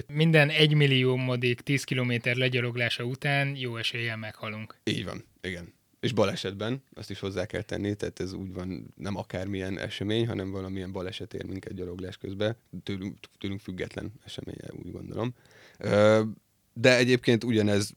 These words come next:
Speaker 2: egy mikromorttal növekszik a halálesélye akkor is, hogyha háromszázhetven kilométert autózunk például,
Speaker 1: Aha.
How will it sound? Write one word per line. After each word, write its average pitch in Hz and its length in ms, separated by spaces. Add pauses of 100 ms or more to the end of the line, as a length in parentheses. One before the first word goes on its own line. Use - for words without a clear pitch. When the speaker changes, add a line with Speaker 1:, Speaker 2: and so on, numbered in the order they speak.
(140)
Speaker 2:
egy 117 140
mikromorttal 104 640
növekszik 98 400
a - 40
halálesélye 98 480
akkor 101 240
is, 98 140
hogyha 95 400
háromszázhetven 95 680
kilométert 95 540
autózunk 107 480
például, 139 520
Speaker 1:
Aha. 127 220